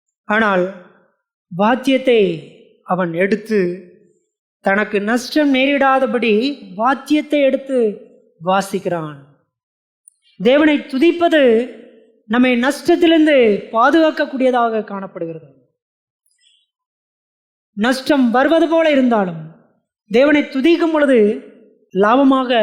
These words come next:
மாற்றக்கூடியவராக இதன் மூலமாக அங்கே காணப்படுகிறார். தாவீது அங்கே சொல்லுகிறான், ஏழாவது வசனத்திலே, "என் இருதயம் ஆயத்தமாயிருக்கிறது." தேவனே, என் இருதயம் ஆயத்தமாயிருக்கிறது, நான் பாடி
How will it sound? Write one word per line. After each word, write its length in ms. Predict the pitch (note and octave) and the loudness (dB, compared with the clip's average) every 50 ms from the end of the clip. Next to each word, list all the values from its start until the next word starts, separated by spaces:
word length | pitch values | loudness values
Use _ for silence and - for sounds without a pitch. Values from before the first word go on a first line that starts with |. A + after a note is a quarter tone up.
| G3+ F#3+ | 0 -2
மாற்றக்கூடியவராக 840 | F3+ F3+ F#3+ G#3 G#3 - B3 A#3 A#3+ G#3+ G#3+ G#3 G3+ G3+ F#3+ F#3 F3+ F#3+ F3+ E3 D3+ - - _ _ _ _ _ _ _ _ - | -4 -6 -8 -8 -6 -6 -6 -6 -4 -4 -4 -2 -2 -2 -4 -4 -4 -6 -8 -8 -10 -14 -20 _ _ _ _ _ _ _ _ -8
இதன் 160 | G3+ F3+ A#3+ B3 | -2 0 2 4
மூலமாக 500 | B3 B3 B3 A#3 A3+ A3+ A3+ A3 A3+ G#3+ | 4 4 2 2 0 -2 -2 -2 -2 -2
அங்கே 180 | G3+ F#3 F#3 | -2 -4 -6
காணப்படுகிறார். 760 | F3+ - F3 F3+ F3 F3+ E3 - D#3+ D3+ D3+ D3 D3 C#3+ C#3+ C#3+ _ _ _ _ _ _ _ _ _ _ _ _ _ _ _ _ _ _ _ _ _ - | -10 -10 -10 -10 -10 -10 -10 -10 -12 -12 -12 -14 -18 -20 -20 -20 _ _ _ _ _ _ _ _ _ _ _ _ _ _ _ _ _ _ _ _ _ -4
தாவீது 360 | - A#3+ C4 C4 C#4+ C4 C4+ | 0 0 2 2 2 2 2
அங்கே 180 | B3 A#3+ B3 B3 | 2 0 -2 -4
சொல்லுகிறான், 540 | - - C4 C4 C4 C4 C4 A#3+ G#3+ G3 G3+ - - - - _ _ _ _ _ _ _ _ - | -6 -6 -4 -4 -2 0 0 0 0 -2 -4 -8 -16 -20 -20 _ _ _ _ _ _ _ _ -2
ஏழாவது 340 | A#3 C4+ C#4+ D4+ D4 C#4+ | 0 2 2 2 2 2
வசனத்திலே, 480 | B3 A#3 A3+ - A#3+ A#3+ G3+ A3 G#3 F#3+ F3+ F#3 | 0 -2 -2 -4 -6 -4 -2 -2 -2 -2 -2 -2
"என் 220 | G3+ A#3 C#4 C#4 C#4 | -2 0 0 2 2
இருதயம் 560 | C4 C4+ D4+ E4 E4+ F4+ E4+ E4+ E4+ D#4+ D#4+ D4 A#3+ G#3+ | 2 2 2 4 4 4 2 2 0 -2 -4 -6 -8 -6
ஆயத்தமாயிருக்கிறது." 1040 | A3+ A#3 C4 D#4 E4+ E4+ E4+ F4 E4+ E4 D#4+ D4+ D4 C#4+ C#4 C#4 - A#3+ A3 A3 G#3 F#3+ F#3 F3 E3 D#3+ _ _ _ _ _ _ _ _ _ _ _ _ _ _ _ _ - | -4 -2 0 0 0 -2 0 -2 -2 -2 -2 -2 -2 -2 -4 -4 -6 -4 -2 -2 -2 -2 -4 -8 -12 -20 _ _ _ _ _ _ _ _ _ _ _ _ _ _ _ _ -6
தேவனே, 400 | G3 G#3+ B3+ C4+ C#4+ C#4+ D4+ D#4 D#4+ E4+ E4 D#4+ | 0 0 2 4 4 4 4 4 4 2 2 2
என் 100 | C#4+ B3+ | 2 2
இருதயம் 440 | A#3+ A#3+ B3+ A#3+ C4+ C4 B3 G#3+ G3 | 2 2 2 0 0 0 0 -2 -2
ஆயத்தமாயிருக்கிறது, 960 | G3 G#3+ B3 D4 D4+ D#4 D4+ C4 A#3+ A#3+ A3+ G#3+ G3+ G3+ - F#3 E3 D#3+ D3+ D3+ _ _ _ _ _ _ _ _ _ _ _ _ _ _ _ _ _ _ _ _ _ _ _ - | -2 0 0 0 0 0 -2 -2 0 0 0 -2 -2 -4 -6 -12 -12 -12 -14 -18 _ _ _ _ _ _ _ _ _ _ _ _ _ _ _ _ _ _ _ _ _ _ _ -6
நான் 180 | F#3 F#3+ F#3 F#3 | -4 -4 -4 -2
பாடி 420 | - G#3+ A3 B3 C#4 D4 D4+ D4+ | 0 2 2 2 2 2 2 0